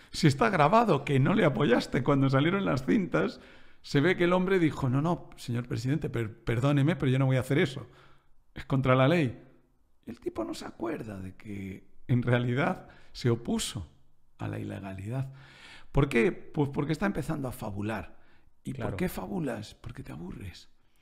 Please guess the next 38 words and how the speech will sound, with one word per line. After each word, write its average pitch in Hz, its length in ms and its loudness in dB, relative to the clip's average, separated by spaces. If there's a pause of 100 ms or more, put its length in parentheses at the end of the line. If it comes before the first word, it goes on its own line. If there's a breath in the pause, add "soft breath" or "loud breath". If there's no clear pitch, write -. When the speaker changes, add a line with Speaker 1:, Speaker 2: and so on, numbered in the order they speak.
(120)
Speaker 2:
Porque 147 180 -4
entras 170 220 -2
en 113 40 -6
un 113 80 -2
estado 113 320 -2
también 110 240 -4
un 110 80 -6
poco 117 200 -6
paranoide, 101 640 -2
¿no? 120 140 -2
En 120 60 0
Speaker 1:
Sí, 110 140 -2
Speaker 2:
el 101 160 -4
que 95 400 -10
Speaker 1:
sí, 95 300 -8
sí. 101 220 -10 (240 loud breath)
Dejas - 320 0
de 87 80 -10
ser - 180 -10
tú. 98 160 -4
A 98 60 0
mí 147 120 6
me 135 140 6
pasa, - 400 -12
¿eh? 120 140 -6
O 113 40 -8
sea, 95 160 -8
yo 104 200 -6
ya 120 240 -8
te 110 160 -8
digo, 85 300 -10 (280 loud breath)
los 113 160 -6
que 143 140 -2
no 160 160 0
tenemos 107 420 -4
tolerancia 104 560 -8
al 98 60 -8
aburrimiento, 107 840 -6